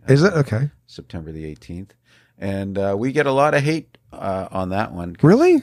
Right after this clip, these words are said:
Speaker 2: Yeah, 'cause they're, they're the really outside the box, sort of Neil Hamburger type acts. They're anti-comedians.
Speaker 1: Oh, okay.
Speaker 2: And they
Speaker 1: Okay.
Speaker 2: do stuff that people don't understand. It's satire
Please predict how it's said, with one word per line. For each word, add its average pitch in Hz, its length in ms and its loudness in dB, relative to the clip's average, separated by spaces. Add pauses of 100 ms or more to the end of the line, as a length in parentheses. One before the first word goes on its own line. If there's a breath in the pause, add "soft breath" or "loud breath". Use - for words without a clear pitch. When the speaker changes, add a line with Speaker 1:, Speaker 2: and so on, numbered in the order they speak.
Speaker 2:
Yeah, 110 220 4
'cause 110 240 -4
they're, 92 240 2 (400 soft breath)
they're 92 280 -2
the 90 120 -2
really 95 500 4
outside 87 440 0
the 71 60 -8
box, 82 360 -4
sort 76 220 -2
of 71 40 -8
Neil 80 220 -2
Hamburger 78 440 -4
type - 280 -2
acts. 78 280 -4
They're - 200 0
anti-comedians. 73 1000 -4 (100)
Speaker 1:
Oh, 113 260 6
okay. 98 440 4
Speaker 2:
And 85 240 0
they 82 100 0
Speaker 1:
Okay. 104 60 0
Speaker 2:
do 104 140 0
stuff 90 320 0
that - 120 -8
people 90 220 -6
don't 87 160 -2
understand. 82 640 -4 (240 loud breath)
It's 95 180 -4
satire 90 600 2